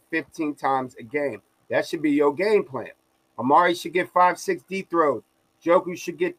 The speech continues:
ten, seven, seven to ten deep or medium route passes. Hunt, Hunt needs five catches, six catches, ten rushes.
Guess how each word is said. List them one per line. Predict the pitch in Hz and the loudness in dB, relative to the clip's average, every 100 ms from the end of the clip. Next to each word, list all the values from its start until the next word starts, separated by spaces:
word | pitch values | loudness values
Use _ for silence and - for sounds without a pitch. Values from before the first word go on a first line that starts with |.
| _ | _
ten, | - 185 175 | 0 0 0
seven, | - 190 185 180 175 _ _ _ _ _ | 2 4 4 2 -4 _ _ _ _ _
seven | - - 175 175 | -8 -2 0 0
to | 175 | -2
ten | 135 175 180 180 139 | -4 -4 0 0 -2
deep | 175 - _ _ _ _ | -6 -6 _ _ _ _
or | 151 175 | 0 0
medium | 170 190 202 185 170 160 | 2 0 0 0 0 2
route | 165 175 160 | 4 4 4
passes. | 180 185 180 - 104 _ _ _ _ _ - | 2 4 4 0 -18 _ _ _ _ _ -10
Hunt, | - 190 151 | 2 2 4
Hunt | 175 190 | 2 2
needs | 170 160 | -2 -4
five | - 175 165 147 | 2 6 6 4
catches, | 180 165 - 143 | 0 0 -2 -12
six | - 165 | -10 -10
catches, | - 165 151 139 123 _ | -2 0 0 -2 -14 _
ten | 170 160 | -4 2
rushes. | 156 143 104 | 4 2 -2